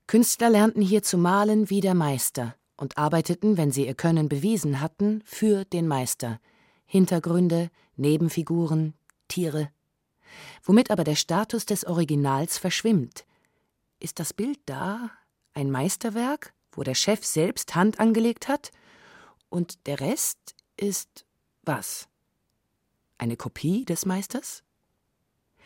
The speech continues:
Die Kunstgeschichte versucht sich mit dem Händescheiden, mit dem Trennen von Werken des Meisters von denen der Schüler,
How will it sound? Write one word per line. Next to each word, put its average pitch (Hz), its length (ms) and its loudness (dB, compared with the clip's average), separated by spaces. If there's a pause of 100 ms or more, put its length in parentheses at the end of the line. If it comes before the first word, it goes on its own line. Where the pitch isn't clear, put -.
(260)
Die 175 60 -2
Kunstgeschichte 240 680 2
versucht 226 400 -2
sich 202 180 -2
mit 190 160 0
dem 180 120 4
Händescheiden, 170 1000 2 (360)
mit 156 160 -4
dem 151 120 0
Trennen 202 340 2
von 143 220 -4
Werken 160 320 0
des 147 180 -4
Meisters 185 560 -4
von 208 180 -2
denen 202 260 2
der 202 100 -2
Schüler, 196 520 -2